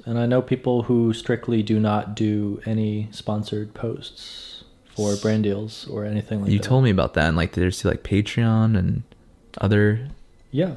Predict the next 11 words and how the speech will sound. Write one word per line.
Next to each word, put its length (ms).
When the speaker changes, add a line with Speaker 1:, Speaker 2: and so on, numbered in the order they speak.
Speaker 1:
so 320
they're 420
either 400
just 260
using 300
their 180
own 200
business, 720
so 200
the 100
commercials 1000